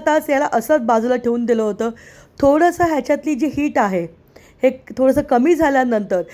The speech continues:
हाताला सोसवेल असं झाल्यानंतर याचे लाडू वळायचे आहेत. लक्षात घ्या, हे जर पूर्ण थंड झालं तर थोडेसे लाडू वळायला कठीण जातात. हाताला जितकं चटका सोसवेल इतकं झाल्यानंतरच याचे लाडू वळून घ्या.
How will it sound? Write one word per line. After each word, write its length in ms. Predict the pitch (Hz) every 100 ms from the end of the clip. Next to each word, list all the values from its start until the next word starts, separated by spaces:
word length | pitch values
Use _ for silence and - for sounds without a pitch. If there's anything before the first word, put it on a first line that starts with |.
| - _
हाताला 440 | 233 226 262 277
सोसवेल 540 | - 262 247 285 285 240
असं 200 | 226 226
झाल्यानंतर 720 | 233 220 220 226 240 226 202 185 - - _
याचे 360 | 226 214 269 254
लाडू 260 | 190 190
वळायचे 400 | 190 170 165 165
आहेत. 240 | 175 156 156 - - -
लक्षात 300 | 226 214 285
घ्या, 180 | 233 277
हे 180 | 262 262
जर 140 | 269 302
पूर्ण 380 | 294 254 254 294
थंड 220 | 285 254
झालं 420 | 277 240 285 247 220 - - - - -
तर 40 | 262
थोडेसे 340 | 269 285 349
लाडू 280 | 294 220 247
वळायला 260 | 262 247 247
कठीण 340 | 247 214 240 233
जातात. 300 | 196 165 156 - _ _ _ - -
हाताला 420 | 277 269 311 330
जितकं 600 | 247 277 - 311 320 - -
चटका 320 | 269 240 294
सोसवेल 500 | 285 277 - 277 240 -
इतकं 280 | 247 - 277
झाल्यानंतरच 920 | 226 240 247 247 233 220 269 285 285
याचे 240 | 240 247
लाडू 240 | 220 190 220
वळून 260 | 220 214 202
घ्या. 200 | 196